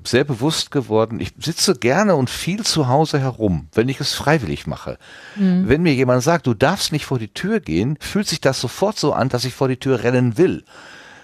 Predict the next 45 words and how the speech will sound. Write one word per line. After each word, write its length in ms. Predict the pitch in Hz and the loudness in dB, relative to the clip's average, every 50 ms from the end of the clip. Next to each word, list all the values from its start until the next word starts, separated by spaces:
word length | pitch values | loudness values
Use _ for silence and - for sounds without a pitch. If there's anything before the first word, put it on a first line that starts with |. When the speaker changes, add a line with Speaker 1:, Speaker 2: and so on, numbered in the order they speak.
| - | -6
Speaker 1:
Es, 220 | - - 123 - - | -2 -2 0 0 -2
äh, 220 | - 135 127 - - - | -2 -4 -4 -4 -6 -8
äh, 140 | - 113 - - | -6 -6 -4 0
da 140 | - 101 | 0 0
passiert 400 | 101 - 135 127 - - 202 196 | 0 2 -2 0 2 2 2 2
in 80 | - 131 | 2 2
meinem 180 | 113 107 113 113 | 2 2 2 2
Gehirn 400 | 104 104 98 127 151 151 123 85 | 0 2 4 4 4 4 2 0
irgendwas. 560 | - 87 78 71 69 - - 67 69 - - - - - - - - - _ | -2 -2 -2 -2 -4 -6 -4 -6 -6 -6 -8 -12 -14 -18 -16 -16 -18 -12 _
Und 260 | - 113 110 113 - | 0 2 2 2 0
ich 140 | 101 - 127 | -2 0 0
habe 140 | 139 165 175 | 2 2 4
mir 140 | 151 139 | 2 2
vorgestellt, 560 | 131 - 160 175 185 175 - - 160 139 123 - | 2 2 0 0 0 0 0 0 0 0 0 -2
wie 80 | 110 | -4
ist 280 | - - 160 - - - | -2 0 -2 -2 0 0
das 240 | 214 196 - - - | -2 -2 -2 -4 -4
wohl, 300 | 151 156 170 185 170 135 | 0 2 2 2 4 2
wenn 180 | 127 127 135 | 2 2 4
mir 120 | 131 127 120 | 4 2 2
jemand 420 | 104 110 123 143 160 156 143 - | 2 2 2 4 2 2 2 0
einfach 320 | - 117 135 - 143 123 | 0 0 0 0 -4 -6
hinter 280 | - - 156 160 - 160 | -2 -2 0 2 2 2
mir 160 | 147 139 127 | 4 4 2
die 100 | 107 107 | 2 -2
Tür 260 | 95 - - 117 131 | -4 0 0 2 2
zuschließt 680 | 139 - - - - 170 165 - - 156 165 175 - - | 2 0 -4 -6 -4 -4 -4 -4 -4 -2 -2 -2 0 0
und 140 | 120 123 | -2 0
sagt, 260 | - - 131 147 - - | 2 2 2 2 2 -4
„Du 60 | 120 | -6
kommst 320 | - - 143 151 156 - | -4 0 -2 0 0 0
jetzt 140 | - - - | -2 -2 0
erst 200 | - 107 117 - | 0 0 0 0
morgen 200 | 123 120 127 135 | 2 0 0 0
früh 240 | 123 - - 147 143 | -2 -2 -2 0 0
um 120 | 139 127 - | 0 2 2
acht 220 | - 131 - - | 0 0 0 0
mal 160 | - 139 127 120 | 0 2 2 2
wieder 200 | 139 135 139 127 | 2 0 0 0
für 140 | - - | 2 0
eine 100 | 135 123 | 0 0
Stunde 340 | 117 - - 135 135 135 135 - | 0 0 0 0 2 2 2 2
raus.“ 380 | 131 101 71 - - - - - - - - - - - - - - - - - | 2 2 2 0 -4 -6 -8 -10 -10 -18 -18 -18 -18 -18 -18 -18 -20 -16 -10 -10
Speaker 2:
Und 120 | - | -10
du 40 | - | -8